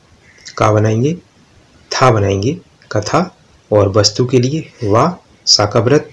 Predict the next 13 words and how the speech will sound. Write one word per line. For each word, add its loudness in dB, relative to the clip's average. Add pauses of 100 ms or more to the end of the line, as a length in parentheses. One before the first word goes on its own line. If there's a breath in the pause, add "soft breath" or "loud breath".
(100)
और 2 (420)
ता -2 (140)
बनाएंगे, -2 (400 soft breath)
कथा -2 (340)
वस्तु। -2 (480)
था 0
को 0
यहाँ 0
पर -6 (100)
काट -4
भी -2
सकते 0
हैं 0